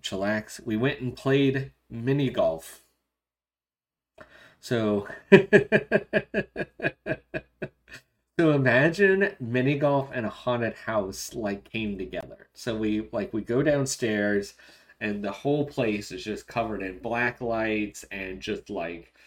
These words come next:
there's different props going off and different things like that. So we play, you know, so we play this mini golf and, like, I could, the only thing I could say is, like, this is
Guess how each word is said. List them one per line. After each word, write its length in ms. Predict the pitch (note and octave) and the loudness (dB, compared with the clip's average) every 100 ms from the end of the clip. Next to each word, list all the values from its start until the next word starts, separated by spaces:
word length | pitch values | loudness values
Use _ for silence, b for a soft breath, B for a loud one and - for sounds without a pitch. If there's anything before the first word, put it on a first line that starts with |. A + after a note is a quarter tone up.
| b b b | b b b
there's 180 | - G#2 | -8 -8
different 460 | - A#2+ - G#2 - | 0 0 0 -6 -8
props 540 | - B2 A#2+ A2+ A#2 - | -4 0 0 -2 -6 -4
going 420 | C#3 A#2 A#2 A2+ | 0 0 0 -2
off 460 | A2 A2 A2 A2 A2 | 0 2 2 0 -6
and 120 | G#2 | -4
different 400 | G#2 G#2+ G#2 - | -4 -4 -6 -4
things 240 | G#2 G2+ | -6 -4
like 200 | G#2 F#2 | -6 -4
that. 380 | F#2+ F#2 F2+ - | -2 -2 -4 -10
So 120 | - | -8
we 120 | G2+ | -6
play, 520 | G2+ - A#2+ A#2 A2+ G#2 | -6 -4 -2 -2 -4 -4
you 160 | A2 | -6
know, 220 | G2+ G2 - _ | -6 -8 -12 _
so 160 | - | -6
we 120 | A#2+ A2 | -4 0
play 220 | D3 D3+ | 4 4
this 200 | C#3 B2 | 2 -2
mini 240 | A2 G#2 | -2 -2
golf 320 | F#2+ F#2 F2+ - | -2 -4 -4 -8
and, 160 | A#2+ G#2+ | -10 -6
like, 200 | G#2 A2 | -4 -4
I 80 | A2 | -4
could, 220 | A2+ A2+ B B B | -6 -14 B B B
the 80 | D3+ | 4
only 160 | F3 | 6
thing 180 | G3 G3 | 6 4
I 80 | C#3+ | 4
could 180 | C3 A2 | 2 0
say 200 | C3+ G#2+ | 2 2
is, 140 | G#2 | 2
like, 220 | A2 G2+ | -2 0
this 220 | C#3 B2 | -2 -2
is 80 | C#3 | -4